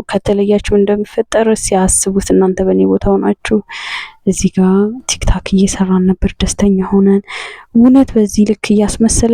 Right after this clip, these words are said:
ነበር ባለቤቴ ወይስ ደግሞ በድንገት ተነስቶ የተቀየረበት የራሱ የሆነ ሪዝን፣ የራሱ የሆነ ምክንያት አለው?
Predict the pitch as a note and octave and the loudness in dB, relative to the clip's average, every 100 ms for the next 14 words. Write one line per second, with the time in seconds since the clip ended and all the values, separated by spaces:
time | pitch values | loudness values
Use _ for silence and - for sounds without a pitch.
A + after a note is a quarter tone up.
0 | A#3 A#3+ A#3+ B3 B3 B3 B3+ C4+ C4 D#4 | 2 0 0 0 2 0 2 0 2 2
1 | D4 A#3 - - C#4 E4 C#4 A3+ G#3+ G#3+ | 4 2 2 0 4 4 6 4 4 2
2 | A#3 - A3 G#3+ - G#3+ G#3+ - A3 A3 | 0 2 2 2 0 0 0 -2 -2 0
3 | A#3 B3 F4+ F4+ - - - - G#3+ G#3+ | -2 -2 -4 -4 -12 -20 -8 0 2 2
4 | G3+ - G#3+ G#3 G#3+ G#3 G3+ F#3 G3+ G#3 | 2 2 2 4 4 2 0 0 2 4
5 | G#3 G3+ - G3+ G3+ G3 G3+ - G3+ F#3+ | 2 0 2 2 4 2 2 2 0 0
6 | - G3+ G3+ G#3 | 0 0 2 0